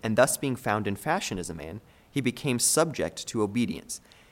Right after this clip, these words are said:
an obedience pressed so far in its humiliation that it extended even to death, and that shameful death on a cross.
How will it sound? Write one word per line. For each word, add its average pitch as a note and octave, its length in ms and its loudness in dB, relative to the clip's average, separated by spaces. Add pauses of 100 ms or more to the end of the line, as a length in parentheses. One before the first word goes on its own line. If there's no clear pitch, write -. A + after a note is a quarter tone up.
(100)
an B2 120 0
obedience C#3+ 440 0
pressed - 360 -2
so - 360 4
far B2+ 360 6
in G#2 80 2
its - 140 -2
humiliation A2+ 840 -4 (160)
that G#2 160 0
it G#2+ 140 0
extended A2+ 480 -2
even A2+ 260 -2
to A2 140 -6
death, F#2 340 0 (180)
and G2 140 -2
that - 140 0
shameful A#2+ 480 -2
death G2 420 -2
on F2+ 140 -4
a - 40 -8
cross. - 540 -6